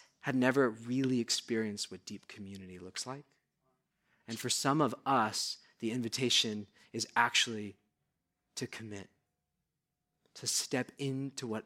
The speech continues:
a family could be, to learn the challenges. And in that, I just want to end, before we go into ministry time, with four very simple and practical things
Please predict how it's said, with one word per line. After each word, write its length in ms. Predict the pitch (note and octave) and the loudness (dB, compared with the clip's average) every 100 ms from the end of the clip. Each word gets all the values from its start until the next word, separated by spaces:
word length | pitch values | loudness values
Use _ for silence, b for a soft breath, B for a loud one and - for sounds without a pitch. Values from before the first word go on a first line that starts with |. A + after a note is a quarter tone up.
| - | -8
a 60 | |
family 400 | - A#2+ A2+ G#2+ | -8 -6 -4 -6
could 260 | G#2+ - G2 | -10 -12 -14
be, 360 | G2+ F#2+ F#2 - _ | -10 -10 -12 -18 _
to 120 | - B2 | -8 -6
learn 360 | A#2 C3 C#3 | -4 -2 0
the 80 | B2+ | 0
challenges. 880 | - - B2 A#2+ A2 G2+ F#2+ G2 - B B C#3 | 2 2 2 0 -2 -6 -10 -12 -14 B B 0
And 180 | C3 B2 - | 0 -2 0
in 140 | E3 | 4
that, 180 | D3+ C3+ | 6 6
I 60 | C3+ | 6
just 200 | C3+ C#3 | 2 2
want 140 | A#2+ | 0
to 60 | A2+ | 0
end, 300 | G#2+ G#2+ G#2 | -2 -2 -6
before 280 | G2+ A#2+ | -4 0
we 100 | A2+ | 0
go 160 | G#2+ A#2 | -2 -4
into 140 | A2 G2+ | -6 -4
ministry 400 | G#2+ G#2 - F#2 | -4 -2 -4 -6
time, 340 | - F#2 F#2 B B B - | -12 -12 -12 B B B -4
with 120 | B2+ | -2
four 400 | - D3+ C#3+ C3+ | 0 8 8 8
very 680 | A2+ A#2 C#3 C#3+ D3+ D3+ D3+ B | 4 4 8 10 8 6 2 B
simple 640 | - - C3 A#2+ C3 A#2+ - B | -2 0 -2 0 0 0 -2 B
and 140 | A2+ A2 | -8 -6
practical 640 | - A#2 B2+ - - C3+ | 0 2 2 -4 -4 -4
things 540 | - A2 G2+ F#2+ F#2 | -4 -6 -8 -8 -14